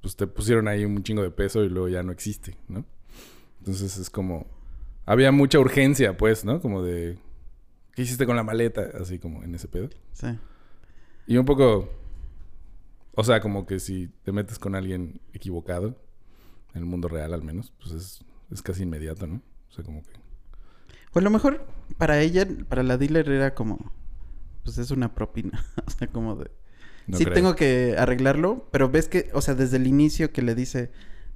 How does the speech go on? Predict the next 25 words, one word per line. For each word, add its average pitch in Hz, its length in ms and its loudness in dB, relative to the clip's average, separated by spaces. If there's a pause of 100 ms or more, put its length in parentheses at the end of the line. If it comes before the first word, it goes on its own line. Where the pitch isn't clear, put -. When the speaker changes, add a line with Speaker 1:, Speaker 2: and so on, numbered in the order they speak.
Speaker 2:
"Te 131 100 0
doy 165 460 0 (280)
esta 143 220 -4
maleta 127 420 0
de 113 200 -2 (240)
no 123 120 -2
sé 131 120 0
cuánto 120 280 -2
dinero". 117 340 -6 (160)
Speaker 1:
Ujú. 135 300 -4 (640)
Speaker 2:
Y 120 80 -10
la 117 80 0
otra, 123 160 0
"No, 165 200 6
no, 165 100 6
no, 156 160 6
empecemos 147 420 2
más 143 200 2
chiquito". - 360 -2 (600)
O - 20 -14
sea, - 160 -4
también 131 320 4
es - 480 -2 (140)
dinero, 117 340 -4 (340)
pero, 107 540 -2